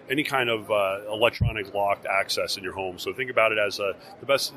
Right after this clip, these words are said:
use case scenario or example is a drive-through gate in front of your house. You, you drive up to the front of somebody's house, there's a gate there. You press the Ring video doorbell that's near the gate. I'm, um, not home or I'm away from my house, I get the regular alert inside of my phone within the Ring alert system.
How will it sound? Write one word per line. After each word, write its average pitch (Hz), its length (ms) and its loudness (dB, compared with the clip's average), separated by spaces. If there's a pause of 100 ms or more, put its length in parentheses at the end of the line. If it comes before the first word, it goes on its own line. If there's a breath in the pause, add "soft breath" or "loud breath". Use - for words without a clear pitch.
use 123 180 -4
case 117 200 2
scenario 107 320 4
or 98 80 2
example 101 480 0
is 95 260 -2 (240 loud breath)
a 95 60 -12
drive-through 104 460 2
gate 98 200 2
in 90 60 -14
front 98 180 -2
of 92 60 -2
your 87 100 -2
house. 92 340 0
You, 95 120 -4
you 98 260 -12
drive 110 260 4
up 113 180 -2
to 110 100 -4
the 104 80 -6
front 107 160 -4
of 101 80 -4
somebody's 107 260 -4
house, 104 240 6
there's 95 160 -6
a 90 60 -8
gate 107 320 0
there. 95 320 4 (400 loud breath)
You 104 80 -4
press - 320 0
the 110 180 2
Ring 110 260 -2
video 107 240 2
doorbell 110 380 4
that's 101 220 0
near 107 160 -2
the 95 80 -8
gate. 120 320 0 (520 loud breath)
I'm, 107 440 4
um, 98 320 6
not 110 180 6
home 120 300 0
or 107 80 4
I'm 98 120 2
away 107 140 2
from 113 160 -4
my 113 100 2
house, 110 280 2
I 92 40 -2
get 110 180 -4
the 107 60 -2
regular 110 340 2
alert 104 340 0
inside 101 340 2
of 98 80 -6
my 92 120 -2
phone 113 380 -2 (320 loud breath)
within 104 300 0
the 101 100 0
Ring 104 360 0
alert 107 320 0
system. 139 420 0